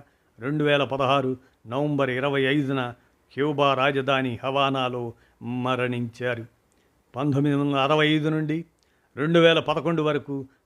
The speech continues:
క్యూబా కమ్యూనిస్ట్ పార్టీ మొదటి కార్యదర్శిగా ఫిడెల్ కాస్ట్రో పనిచేశారు. పంతొమ్మిది వందల అరవై ఐదు నుండి క్యూబాను కమ్యూనిస్ట్ పార్టీ పాలిస్తున్నది.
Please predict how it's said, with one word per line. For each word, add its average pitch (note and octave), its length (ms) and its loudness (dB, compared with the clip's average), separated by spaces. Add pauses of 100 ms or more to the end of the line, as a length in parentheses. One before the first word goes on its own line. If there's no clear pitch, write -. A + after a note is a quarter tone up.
క్యూబా D#3+ 320 2
కమ్యూనిస్ట్ D3+ 520 -2
పార్టీ C3 420 -6 (280)
మొదటి C#3+ 360 0
కార్యదర్శిగా C3 920 -2 (300)
ఫిడెల్ D3+ 260 2
కాస్ట్రో C#3+ 500 -2
పనిచేశారు. B2 720 -6 (500)
పంతొమ్మిది D#3 400 2
వందల D#3 180 0
అరవై D#3 300 4
ఐదు D#3+ 260 2
నుండి D#3+ 400 -2 (400)
క్యూబాను D#3 580 2
కమ్యూనిస్ట్ D3+ 400 -6
పార్టీ C#3 320 -6
పాలిస్తున్నది. B2+ 800 -10